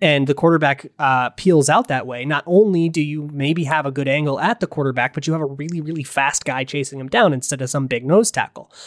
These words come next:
So I, I think the corner blitz thing that Todd Bowles does is maybe something that they can steal, uh, from the Tampa Bay Buccaneers.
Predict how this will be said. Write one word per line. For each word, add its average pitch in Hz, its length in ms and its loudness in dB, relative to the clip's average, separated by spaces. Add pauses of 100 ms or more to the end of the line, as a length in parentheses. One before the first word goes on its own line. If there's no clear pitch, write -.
(220)
So 139 420 2 (120)
I, 165 180 -4
I 175 60 -6
think 202 300 2
the 151 120 4
corner 175 400 0
blitz 156 380 0
thing 160 280 0
that 143 160 -2
Todd 147 280 2
Bowles 147 260 -2
does 147 400 2 (220)
is 135 200 0
maybe 147 200 2
something 151 320 0
that 135 140 -2
they 135 100 -2
can 131 180 -6
steal, 151 640 2
uh, 143 240 2
from 143 320 2
the 135 40 0
Tampa 143 220 -4
Bay 135 160 -6
Buccaneers. 131 560 0